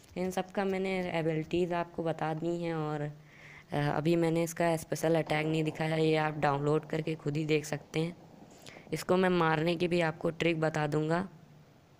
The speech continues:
आपने एंडर ड्रैगन को अगर मारा है तो इसे मारने में आपको थोड़ी सी आसानी होगी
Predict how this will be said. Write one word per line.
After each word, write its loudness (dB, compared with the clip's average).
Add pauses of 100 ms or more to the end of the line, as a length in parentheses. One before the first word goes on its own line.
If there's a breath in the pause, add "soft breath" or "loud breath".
(540 loud breath)
आपने 0
एंडर 2
ड्रैगन 2
को -2
अगर 2
मारा 0
है 0
तो -4
इसे -2
मारने 0
में 4
आपको 0 (640 loud breath)
थोड़ी 2
सी 0
आसानी 2
होगी 2